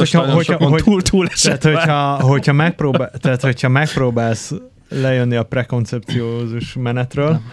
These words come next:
Speaker 1: a, és meghallgatod most a Frog Stompot, vagy a,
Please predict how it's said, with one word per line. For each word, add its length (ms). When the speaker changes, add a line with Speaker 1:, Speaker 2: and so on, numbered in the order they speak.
Speaker 1:
a, 200
és 280
meghallgatod 580
most 240
a 60
Frog 240
Stompot, 500
vagy 340
a, 460